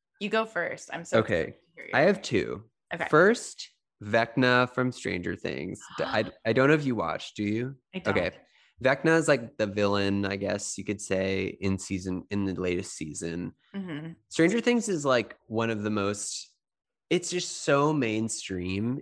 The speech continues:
Speaker 2: It's so mainstream in a way that, like, I'm obsessed with. Like, I just love how just, like,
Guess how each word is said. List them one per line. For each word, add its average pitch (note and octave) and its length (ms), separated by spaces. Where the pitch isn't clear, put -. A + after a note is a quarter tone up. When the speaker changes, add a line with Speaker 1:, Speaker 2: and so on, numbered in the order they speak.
Speaker 2:
It's C#3+ 180
so D3 480
mainstream C#3 580
in A#2 60
a G#2+ 60
way F#2 220
that, F2+ 120
like, G2 160
I'm F#2 120
obsessed - 560
with. - 180
Like, - 220
I A#2 100
just B2 260
love G#2+ 280
how G#2 260
just, F#2 300
like, E2+ 140